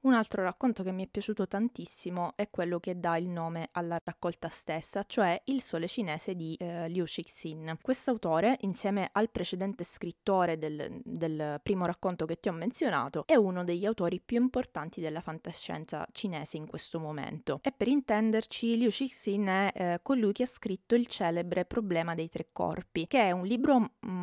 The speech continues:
molto famoso che potresti aver visto e che potresti conoscere già e che vorrei recuperare prima o poi. Questo racconto, Il Sole Cinese, è un racconto incentrato proprio sullo sviluppo abnorme delle tecnologie cinesi e molto molto originale.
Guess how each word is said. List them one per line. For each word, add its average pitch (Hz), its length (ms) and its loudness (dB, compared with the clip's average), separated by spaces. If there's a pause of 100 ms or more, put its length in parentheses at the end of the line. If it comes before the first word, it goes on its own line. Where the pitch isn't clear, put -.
molto 254 560 4
famoso 202 880 4
che 202 360 0
potresti 208 500 -2
aver 185 240 2
visto 208 360 -2
e 190 60 -4
che - 120 -6
potresti 196 520 -4
conoscere 202 640 -2
già 185 360 4
e 320 180 2
che 220 140 2
vorrei 196 420 4
recuperare 156 680 -2
prima 151 260 -6
o 151 140 -10
poi. 254 360 0
Questo 311 520 6
racconto, 269 520 6
Il 185 140 2
Sole 196 220 2
Cinese, 214 600 2
è 277 140 4
un 208 100 4
racconto 220 420 0
incentrato 220 520 2
proprio 202 400 2
sullo 208 260 0
sviluppo 233 600 2
abnorme 196 680 0
delle 180 260 0
tecnologie 190 720 -4
cinesi 165 600 -2
e 294 160 4
molto 349 420 0
molto 214 300 0
originale. 160 760 -4